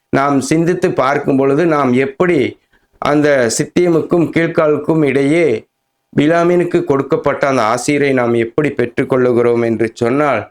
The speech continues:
இப்படித்தான் பெற்றுக்கொள்ளப் போகிறோம் என்ற சத்தியத்தை ஆண்டவர் சற்று ஆழமாக நமக்கு வெளிப்படுத்துகிறார். என்ன சொல்லுகிறார் என்று சொன்னால், "யோவான் தண்ணீரால் திருமுழுக்கு கொடுத்தார், ஆனால் இன்னும் சிறிது காலத்தில்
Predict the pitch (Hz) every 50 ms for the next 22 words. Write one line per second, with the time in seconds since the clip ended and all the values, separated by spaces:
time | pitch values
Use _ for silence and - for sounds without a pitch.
0 | _ _ _ - - 120 120 - 135 123 117 - 135 151 165 156 - 131 123 123
1 | - 143 - - 143 143 139 123 - - 123 123 117 120 123 135 135 131 123 117
2 | 117 117 117 110 - 110 98 95 - - 127 123 117 - - 156 139 113 101 110
3 | 120 120 117 131 127 120 117 - - 104 104 - - 123 110 104 110 110 113 110
4 | 113 107 107 104 104 127 139 131 110 104 - _ _ _ _ - - 120 120 127
5 | 131 123 - 151 143 120 113 113 113 117 - 123 117 113 - 120 113 113 113 117
6 | 110 104 98 - - _ _ _ - - 135 147 175 196 196 190 190 165 160 151
7 | 156 156 165 165 160 160 156 147 143 139 135 135 135 135 - 143 135 139 151 160
8 | 147 131 113 110 - _ _ _ - 135 143 156 175 180 175 180 170 160 139 139
9 | 131 139 151 156 156 156 151 160 160 156 151 - 139 127 135 135 135 131 131 127
10 | 127 - 127 120 - 123 117 117 113 - - 160 175 170 - - - _ _ _
11 | - 131 147 175 190 190 185 160 147 139 151 165 185 196 196 180 180 - 165 156
12 | 156 156 156 - 135 131 131 131 131 120 - - 165 160 135